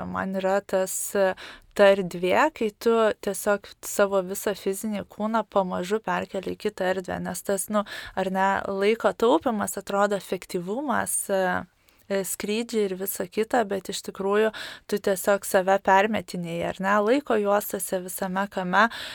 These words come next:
Ir, sakau, vat, e, kadangi dabar studijuoju Čekijoj dar institute, am, tokiam, tai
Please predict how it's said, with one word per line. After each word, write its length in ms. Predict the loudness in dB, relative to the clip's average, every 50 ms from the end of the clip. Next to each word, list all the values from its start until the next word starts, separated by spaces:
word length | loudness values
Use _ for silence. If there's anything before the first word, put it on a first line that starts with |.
| -10 -4
Ir, 240 | 0 2 2 4 4 4 4 2 2
sakau, 400 | 0 -2 -4 -6 -4 -4 -4 -2 -2
vat, 320 | -2 -2 -4 -4 -4 -2
e, 360 | 0 0 0 0 -2 -2 -4 -4 -4 -6 -8 -6
kadangi 420 | -4 0 2 2 2 2 2 2
dabar 280 | 2 4 4 2 0 0
studijuoju 800 | -2 -4 -6 -6 -6 -4 -2 0 2 4 4 4 4 4 2 0
Čekijoj 600 | -2 -4 -2 0 2 2 0 0 2 2 2 4
dar 220 | 4 4 2 2
institute, 1080 | 2 0 0 -2 -2 -2 -4 -6 -8 -6 -4 -4 -4 -2 -4 -6 -4 0 2 4 4 4 2 0 -8 -14 -14 -14 -14 -8
am, 400 | -2 0 2 2 2 0 -2 -4
tokiam, 500 | -4 -4 -4 -2 0 0 0 0 -2 -2
tai 380 | -2 0 0 0 0 0 -2